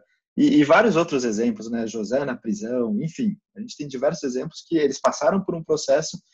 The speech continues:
pra eles chegarem naquela promessa do que Deus tinha. E eu acredito que tem momentos difíceis nesse processo, como em qualquer lugar.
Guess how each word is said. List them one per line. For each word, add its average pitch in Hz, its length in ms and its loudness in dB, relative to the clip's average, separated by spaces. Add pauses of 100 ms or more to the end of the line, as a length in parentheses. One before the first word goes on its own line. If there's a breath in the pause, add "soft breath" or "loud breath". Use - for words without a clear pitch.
(200)
pra 131 100 4
eles 139 100 6
chegarem 135 340 6
naquela 135 260 4
promessa 131 460 4
do 127 100 2
que 131 140 2
Deus 123 280 4
tinha. - 360 -2 (380)
E 415 120 6
eu - 40 8
acredito 160 360 2
que 214 360 0
tem 165 220 8
momentos 208 380 6
difíceis 202 440 2
nesse 143 200 2
processo, 123 500 -2
como 131 440 -12
em 131 80 -16
qualquer 139 320 -6
lugar. 120 280 -6